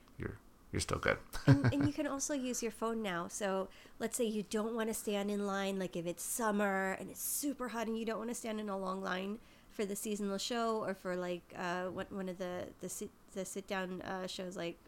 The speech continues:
Speaker 2: One Man's Dream or, or, um, the nighttime show, you can do it from your phone from anywhere while you're in a restaurant, while you're in the queue in another line, and you don't have to queue up, uh, uh, in a separate queue,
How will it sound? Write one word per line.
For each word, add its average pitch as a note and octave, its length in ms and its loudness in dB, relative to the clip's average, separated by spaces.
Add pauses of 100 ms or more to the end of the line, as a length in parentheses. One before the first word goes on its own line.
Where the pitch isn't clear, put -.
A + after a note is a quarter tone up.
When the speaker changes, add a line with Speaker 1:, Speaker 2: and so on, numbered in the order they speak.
Speaker 2:
One F#3+ 220 -6
Man's F#3 240 -6
Dream F#3+ 380 0
or, F3+ 200 -4 (480)
or, F#3 500 4
um, E3+ 560 -4 (140)
the F#3+ 100 -4
nighttime B3+ 380 0
show, F#3+ 280 0 (260)
you A3+ 120 -2
can A3+ 140 2
do A#3 120 6
it A#3 100 2
from G#3 160 0
your G3 120 0
phone G3+ 420 0
from G#3 320 0
anywhere G#3+ 580 4
while F#3 140 2
you're F3 180 0
in F3 100 0
a F3 40 -2
restaurant, G#3+ 720 2
while F3+ 160 0
you're F3+ 180 -2
in F3+ 80 -2
the F3 80 -4
queue G3 280 -2
in F#3+ 100 0
another F#3 320 0
line, A3 500 2 (400)
and G3 420 2
you G#3+ 140 0
don't F#3+ 160 0
have G3 140 -6
to F#3 80 -6
queue E3+ 240 -4
up, F#3 280 -2
uh, F3 100 -6 (120)
uh, - 60 -10 (100)
in F#3 120 -4
a F3 60 -2
separate - 400 -6
queue, E3+ 320 -6